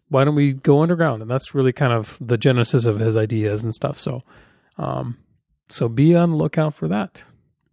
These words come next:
Yeah. Well, we've got a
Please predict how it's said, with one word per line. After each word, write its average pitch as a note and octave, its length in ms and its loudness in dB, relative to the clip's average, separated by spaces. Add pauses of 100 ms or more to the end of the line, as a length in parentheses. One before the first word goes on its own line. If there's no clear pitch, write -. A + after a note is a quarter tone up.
(2250)
Yeah. E3 200 2 (3250)
Well, G#3 280 6 (320)
we've D3+ 160 2
got E3+ 180 4
a D3 200 4